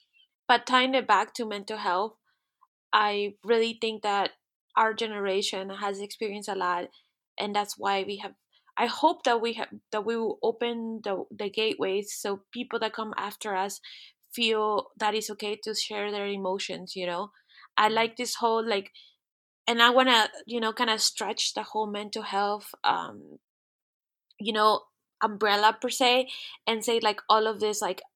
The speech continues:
Speaker 1: m-, what is masculinity? What is femininity? You know, like, gender doesn't have to be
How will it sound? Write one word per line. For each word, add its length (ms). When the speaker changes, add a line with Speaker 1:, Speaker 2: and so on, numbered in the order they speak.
Speaker 1:
m-, 140
what 240
is 140
masculinity? 840
What 240
is 120
femininity? 960
You 120
know, 160
like, 240
gender 380
doesn't 360
have 200
to 120
be 520